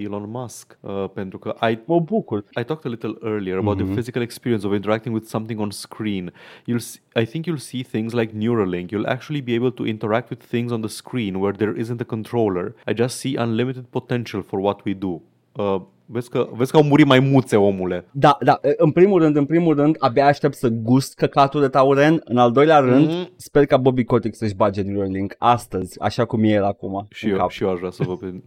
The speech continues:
Speaker 1: Bobby Kotick până Neuralink. Uh, cam atâta.
Speaker 2: Oh, Jesus Christ.
Speaker 1: Cam atâta despre,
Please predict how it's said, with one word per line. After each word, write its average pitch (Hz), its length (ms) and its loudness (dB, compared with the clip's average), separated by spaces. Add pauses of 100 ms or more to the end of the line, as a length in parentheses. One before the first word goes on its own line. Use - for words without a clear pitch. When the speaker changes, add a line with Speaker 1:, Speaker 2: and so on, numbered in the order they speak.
(340)
Speaker 1:
Bobby 95 200 -2
Kotick 95 280 -4
până 92 260 -8
Neuralink. 90 420 -10 (140)
Uh, 214 280 -2
cam 214 100 -2
atâta. 185 340 -4 (160)
Speaker 2:
Oh, 180 220 0 (100)
Jesus 160 460 -10
Christ. - 220 -16
Speaker 1:
Cam 127 80 -4
atâta 110 220 -4
despre, 92 360 -12